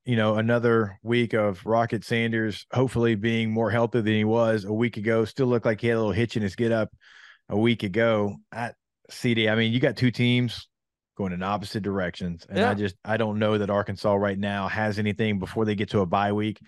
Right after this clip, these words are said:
Speaker 1: left in the tank.
Speaker 2: I think you're seeing K J Jefferson's frustration and not
Speaker 1: Yeah.
Speaker 2: able to have the run game help support him, that he feel like he's gotta lift all of the, the, the team production by himself on the offense, and he's throwing the ball, making,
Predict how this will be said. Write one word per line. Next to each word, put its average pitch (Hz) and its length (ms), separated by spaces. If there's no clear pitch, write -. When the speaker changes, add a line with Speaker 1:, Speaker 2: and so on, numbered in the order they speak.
Speaker 1:
left 98 260
in 90 60
the 85 100
tank. 82 260
Speaker 2:
I 160 120
think 196 260
you're 185 100
seeing 185 420
K 175 260
J 151 180
Jefferson's 147 640
frustration 170 920
and 131 160
not 156 200
Speaker 1:
Yeah. 170 80
Speaker 2:
able 165 160
to 156 80
have 156 220
the 156 100
run 156 240
game 156 240
help 151 200
support 151 400
him, 151 100
that 139 100
he 123 180
feel 156 180
like 139 140
he's 135 160
gotta 139 180
lift 135 480
all 170 300
of 135 140
the, 147 240
the, 143 240
the 143 80
team 160 260
production 151 440
by 139 140
himself 151 480
on 143 180
the 139 120
offense, 147 460
and 135 100
he's 120 160
throwing 147 300
the 139 80
ball, 139 400
making, 151 540